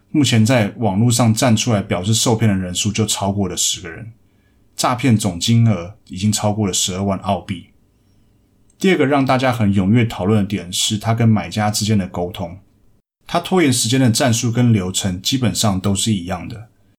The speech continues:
以下是从网友 I am Gook 分享的买家跟 Chris 的谈话内容。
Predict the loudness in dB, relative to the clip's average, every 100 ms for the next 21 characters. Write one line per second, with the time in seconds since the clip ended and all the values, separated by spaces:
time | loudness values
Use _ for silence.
0 | _ _ _ -4 0 0 0 2 2 4
1 | 4 4 2 -2 -2 0 0 0 0 0
2 | 2 2 2 -2 -4 -4 -4 -2 -2 0
3 | 0 0 -2 -2 -6 -8 -8 -6 -6 -8
4 | -12 -14